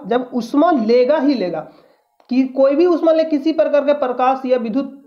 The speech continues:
मतलब किसी तरह से हम लोग ऊष्मा देते हैं, तो अपघटन मतलब लेने के लिए ऊष्मा इसको जरूरत होता है, तोड़ने के लिए किसी चीज़ की जरूरत होता है ऊष्मा, तो इसलिए option number B right हो जाए, अपघटन प्रतिक्रिया मतलब अभिक्रिया, option number बी right हो जाएगा। और दहन अभिक्रिया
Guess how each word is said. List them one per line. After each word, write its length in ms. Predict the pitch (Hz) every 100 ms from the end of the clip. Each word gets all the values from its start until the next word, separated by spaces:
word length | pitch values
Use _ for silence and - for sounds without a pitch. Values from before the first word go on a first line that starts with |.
| _ _
मतलब 220 | 254 285 285
किसी 220 | 277 320
तरह 160 | 320 311
से 100 | 311
हम 80 | 294
लोग 120 | 269
ऊष्मा 260 | 254 285
देते 240 | 269 247 294
हैं, 140 | 285
तो 80 | 269
अपघटन 600 | 254 233 233 190 214 277
मतलब 360 | 294 277 285 269
लेने 240 | 247 254
के 100 | 277
लिए 100 | 294
ऊष्मा 300 | 262 226 277
इसको 240 | 269 269 269
जरूरत 360 | 220 240 285
होता 220 | 254 214
है, 340 | - - - _ _ -
तोड़ने 340 | 233 247 294 320
के 80 |
लिए 120 | 311 302
किसी 260 | 294 294
चीज़ 280 | 285 277 277
की 80 | 294
जरूरत 360 | 240 233 254 269
होता 140 | 269
है 60 | 254
ऊष्मा, 240 | 254 247
तो 120 | 240
इसलिए 340 | 220 226 254 254
option 260 | 240 269
number 200 | 254 240
B 220 | 180 254 359
right 240 | 302 240
हो 60 | 202
जाए, 160 | 233 233
अपघटन 500 | 208 185 202 294 403 - _ _ _ _ -
प्रतिक्रिया 580 | 240 311 311 311 277
मतलब 240 | 262 262 330
अभिक्रिया, 500 | 247 254 269 269 247
option 360 | 226 226 -
number 180 | 277 240
बी 160 | 208 240
right 260 | 233 294
हो 40 | 302
जाएगा। 280 | 226 233 240 -
और 80 | 185
दहन 240 | 185 202 294
अभिक्रिया 400 | 285 285 262